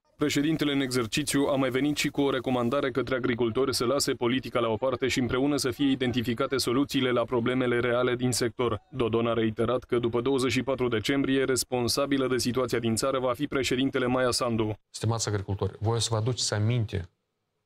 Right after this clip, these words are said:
Speaker 2: de guvernul Chicu, de timpul președinției Dodon, ca de cele mai bune timpuri. Să nu spuneți că nu v-am preîntâmpinat.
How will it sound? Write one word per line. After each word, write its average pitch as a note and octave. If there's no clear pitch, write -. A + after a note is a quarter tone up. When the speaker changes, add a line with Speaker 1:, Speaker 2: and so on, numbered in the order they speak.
Speaker 2:
de -
guvernul G2+
Chicu, A#2+
de G#2
timpul G#2
președinției G2
Dodon, G2
ca -
de G2+
cele C3+
mai A2
bune A2
timpuri. -
Să -
nu C3
spuneți C3
că -
nu A2+
v-am G#2+
preîntâmpinat. F#2+